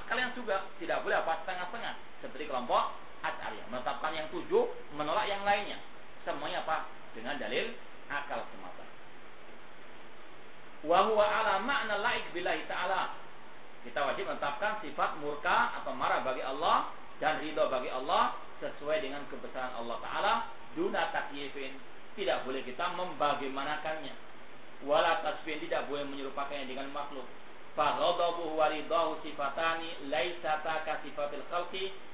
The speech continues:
fi halin minal ahwal. Yang mana sifat ghadab dan ridha itu tidak sama dengan sifat makhluk. Ya, kapan dan dimanapun juga, laisa kamitslihi syai'un, Allah tidak sama dengan sesuatu apapun.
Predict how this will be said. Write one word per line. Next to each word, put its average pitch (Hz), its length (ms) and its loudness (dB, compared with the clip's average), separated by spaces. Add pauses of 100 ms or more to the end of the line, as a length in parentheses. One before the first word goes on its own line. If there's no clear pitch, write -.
(160)
fi 147 240 -2
halin 165 320 0
minal 143 160 -4
ahwal. 143 560 0 (400)
Yang 120 160 -2
mana 143 400 0
sifat 127 400 -2
ghadab 151 400 4
dan 120 160 -2
ridha 143 480 2 (240)
itu 151 240 -6
tidak 131 240 -2
sama 139 320 -4
dengan 120 240 -4
sifat 117 240 -4
makhluk. 151 480 -2 (640)
Ya, 123 320 -2
kapan 147 400 -2
dan - 80 -2
dimanapun 117 400 -4
juga, 131 400 0 (320)
laisa 135 320 -2
kamitslihi 117 680 -4
syai'un, 120 480 -6
Allah 110 220 -4
tidak 110 160 -4
sama 135 240 -4
dengan 120 320 -4
sesuatu 131 500 -4
apapun. 107 600 -6